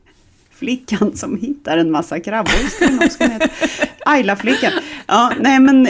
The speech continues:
Speaker 1: förlåt, nu låter jag ju svindryg, för den är ju,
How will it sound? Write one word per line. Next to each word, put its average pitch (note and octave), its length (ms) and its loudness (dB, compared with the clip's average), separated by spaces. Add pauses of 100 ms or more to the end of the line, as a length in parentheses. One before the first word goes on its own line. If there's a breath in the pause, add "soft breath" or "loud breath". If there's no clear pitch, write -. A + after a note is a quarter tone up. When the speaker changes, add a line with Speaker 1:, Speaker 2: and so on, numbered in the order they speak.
Speaker 1:
förlåt, C#4 420 4
nu A3+ 120 2
låter B3 320 2
jag A#3 80 4
ju A3+ 120 2
svindryg, A#3 680 2
för A3+ 100 -2
den A3+ 280 2
är A#3 280 4
ju, F#3 320 2